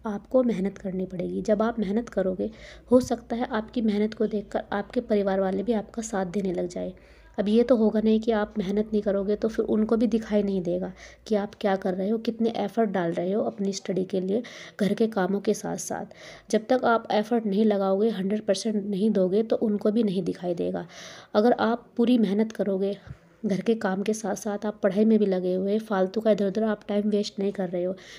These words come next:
तो मुझे नहीं लगता कि परिवार वाले सपोर्ट नहीं करेंगे। परिवार वाले शायद, शायद कहूँगी मैं, शायद फिर सपोर्ट करेंगे, क्योंकि उन्हें भी लगेगा कि आप कितनी मेहनत कर रहे हो। और अभी आप लोगों को जैसे कि पता ही है कि मैंने एनसीईआरटी से शुरू किया है, तो आप लोगों ने कितना किया है आप भी मुझे बताना।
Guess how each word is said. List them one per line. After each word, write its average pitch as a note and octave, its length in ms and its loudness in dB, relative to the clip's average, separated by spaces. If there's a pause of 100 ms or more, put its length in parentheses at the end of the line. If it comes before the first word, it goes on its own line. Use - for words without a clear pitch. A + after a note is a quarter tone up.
(140)
तो G#3+ 80 2
मुझे G#3 260 2
नहीं A3 120 4
लगता F#3+ 300 -2
कि G#3+ 100 -2
परिवार G3+ 420 -2
वाले F#3+ 200 -2
सपोर्ट G3 420 -4
नहीं F#3 180 -4
करेंगे। F#3 320 -4
परिवार G3+ 400 -2
वाले G3+ 200 -2
शायद, G#3+ 360 0 (440)
शायद G#3 380 2
कहूँगी G3+ 340 0
मैं, A3 220 -2
शायद G#3 280 2
फिर A3 180 -4
सपोर्ट G3 400 -2
करेंगे, F3+ 300 0
क्योंकि G#3+ 240 0
उन्हें A3 260 4
भी A3+ 60 4
लगेगा G3 380 2
कि A3 120 -2
आप G3+ 220 -2
कितनी G#3+ 280 -2
मेहनत F#3 300 -2
कर F3+ 180 -8
रहे F3 160 -8
हो। F3 120 -10 (460)
और A3 200 4
अभी A3 260 4
आप A3 200 2
लोगों G#3+ 180 2
को A3+ 100 -2
जैसे G#3 280 -2
कि A#3 80 -4
पता G3 260 -2
ही G3 100 0
है G#3 80 0
कि A3 120 -2
मैंने G#3 240 2
एनसीईआरटी G3+ 540 -2
से A3 140 -4
शुरू G#3+ 240 -4
किया G#3+ 240 -8
है, A3 140 -6
तो A3+ 160 -2
आप G3 180 -2
लोगों G#3 280 0
ने G#3+ 120 2
कितना G#3+ 380 -4
किया G3+ 220 -2
है A3+ 180 -4
आप G3 280 -6
भी G#3 60 -4
मुझे G#3 220 0
बताना। G3+ 440 -6